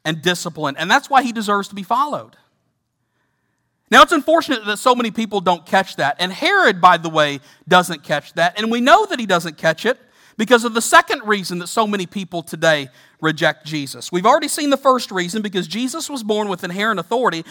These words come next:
Now the second reason, and it's very close to the first, Jesus was born deserving to be adored.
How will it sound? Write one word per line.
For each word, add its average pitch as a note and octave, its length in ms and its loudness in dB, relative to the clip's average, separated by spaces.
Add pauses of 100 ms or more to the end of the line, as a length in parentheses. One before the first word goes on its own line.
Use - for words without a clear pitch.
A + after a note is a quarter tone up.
(200)
Now C#4 140 4
the C#4+ 100 -2
second E4+ 440 0
reason, G3 320 -4
and G3+ 60 0
it's G3 120 -8
very C#4 180 4
close C4 300 0
to B3+ 80 -8
the A3 80 -10
first, E3 420 -4 (220)
Jesus D#4+ 500 -2
was C4+ 180 -6
born G#3 400 0
deserving G3+ 840 0
to F#3+ 120 -10
be F3+ 540 -6 (280)
adored. D3+ 680 -2